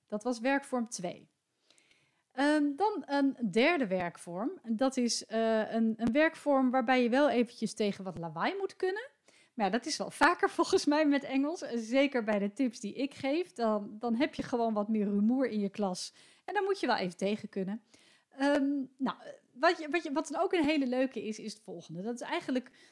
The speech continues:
deze bestaat uit meerdere stappen. Eerst verdeel je de leerlingen weer in twee teams tegenover elkaar. Net als bij de vorige werkvorm. De leerlingen van team A hebben allemaal een woord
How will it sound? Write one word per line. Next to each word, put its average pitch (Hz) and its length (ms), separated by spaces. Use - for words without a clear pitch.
deze 262 240
bestaat 254 380
uit 220 180
meerdere 214 520
stappen. 170 600
Eerst 415 380
verdeel 285 300
je 269 140
de 196 100
leerlingen 226 420
weer 202 220
in 190 140
twee 262 320
teams 214 320
tegenover 185 480
elkaar. 175 380
Net 208 220
als 196 100
bij 175 140
de 185 80
vorige 190 460
werkvorm. 165 580
De 240 100
leerlingen 311 480
van 233 260
team 185 280
A 214 200
hebben 247 320
allemaal 247 640
een 175 260
woord 208 520